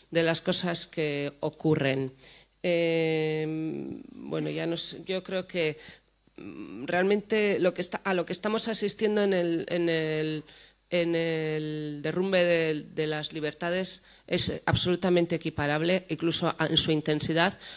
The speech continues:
a lo que ha sido el, el derrumbe del Estado social. Si, si no hubiéramos pensado, como hemos empezado a hablar, que hoy vamos a estar en una situación de precariedad,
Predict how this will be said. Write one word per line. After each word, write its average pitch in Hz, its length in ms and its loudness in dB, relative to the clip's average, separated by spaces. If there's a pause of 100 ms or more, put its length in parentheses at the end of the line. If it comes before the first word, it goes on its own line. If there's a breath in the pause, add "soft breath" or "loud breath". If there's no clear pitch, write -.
a 151 100 2
lo 147 140 4
que - 80 0
ha 151 60 2
sido 165 400 4
el, 139 480 2
el 147 120 -2
derrumbe 165 320 2
del 151 160 4
Estado 143 540 0
social. 139 480 0 (260 loud breath)
Si, - 180 2 (160)
si 185 180 0
no 202 80 2
hubiéramos 175 360 2
pensado, 156 420 -4
como 160 200 -4
hemos 160 100 -4
empezado 170 420 -4
a - 20 2
hablar, 151 240 0
que 185 100 -4
hoy 175 60 0
vamos 170 240 0
a 165 40 -6
estar 160 260 -6
en 156 60 -2
una 160 100 -2
situación 165 460 -2
de 160 80 2
precariedad, 160 720 0